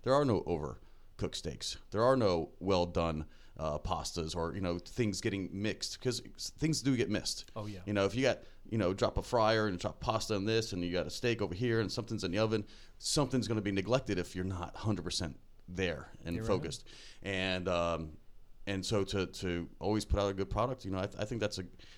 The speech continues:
Speaker 1: a good way to run a kitchen anyway. So
Speaker 2: Nice.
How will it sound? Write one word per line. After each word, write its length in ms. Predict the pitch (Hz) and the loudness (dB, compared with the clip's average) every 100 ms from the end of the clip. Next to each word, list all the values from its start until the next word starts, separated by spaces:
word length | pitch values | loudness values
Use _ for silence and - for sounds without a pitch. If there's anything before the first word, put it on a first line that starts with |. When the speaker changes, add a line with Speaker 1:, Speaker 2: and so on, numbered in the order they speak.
| - | -10
Speaker 1:
a 60 | 95 | 0
good 100 | 107 | 2
way 120 | 101 | 4
to 60 | 87 | 2
run 180 | 85 80 | 0 -2
a 40 | |
kitchen 340 | 76 82 76 64 - | -4 -6 -8 -10 -10
anyway. 240 | 82 78 69 - - - - | -6 -6 -8 -12 -18 -14 0
So 180 | 92 | 2
Speaker 2:
Nice. 180 | 78 - | 2 -6